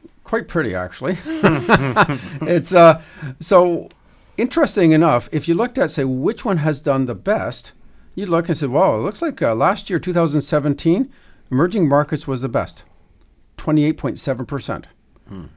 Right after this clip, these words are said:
Speaker 1: Um, and it had been in those, uh, twenty years,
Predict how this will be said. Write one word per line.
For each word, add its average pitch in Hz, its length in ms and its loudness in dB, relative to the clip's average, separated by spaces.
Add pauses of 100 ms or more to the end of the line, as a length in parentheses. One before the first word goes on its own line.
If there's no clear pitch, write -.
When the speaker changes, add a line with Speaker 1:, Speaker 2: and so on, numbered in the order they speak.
(360)
Speaker 1:
Um, 117 360 -2
and 208 140 0
it 175 100 -2
had 220 260 2
been 135 220 2
in 139 200 0
those, 151 320 0
uh, 131 300 2 (680)
twenty 165 280 2
years, 165 360 0